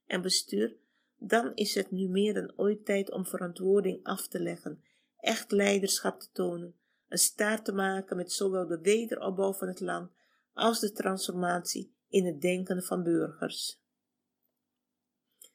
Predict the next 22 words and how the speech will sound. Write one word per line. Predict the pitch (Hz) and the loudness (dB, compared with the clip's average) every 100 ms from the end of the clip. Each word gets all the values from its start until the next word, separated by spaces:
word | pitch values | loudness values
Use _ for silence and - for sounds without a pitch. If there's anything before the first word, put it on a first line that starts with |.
| _ _ _ _ | _ _ _ _
Suriname | - 208 208 220 240 240 | -2 2 6 6 6 4
heeft | 220 247 - | 2 0 0
geen | - 208 | -2 -2
aanvulling | - 180 175 180 180 175 | 0 -2 -2 -4 -4 -4
of | 180 - | -4 -2
vermeerdering | 175 175 175 170 170 | -2 -2 -2 -4 -4
nodig | 170 170 170 | -2 0 -2
van | - 160 | -2 -4
huidige | 165 175 175 180 165 | 0 0 0 -2 -6
condities. | - 165 160 165 - 151 - - - - - _ | -4 -4 -4 -4 -4 -4 -8 -12 -20 -20 -20 _
De | 190 | 0
gevolgen | 254 190 220 226 226 | 2 4 4 4 2
van | 190 | 2
wanbeleid | 185 214 214 208 196 196 | 4 2 2 2 2 2
ondervinden | - 185 - 202 185 175 | 0 -2 -2 -2 0 -4
we | - | -4
thans | 185 175 - | -4 -2 -4
allemaal. | 185 190 170 160 160 _ _ _ _ _ _ _ _ _ _ | -2 -2 -2 -4 -6 _ _ _ _ _ _ _ _ _ _
Wat | 196 196 | -2 -2
hard | 202 247 - | 2 2 4
nodig | 208 214 208 202 | 4 4 4 2
is | 202 208 - | 2 0 0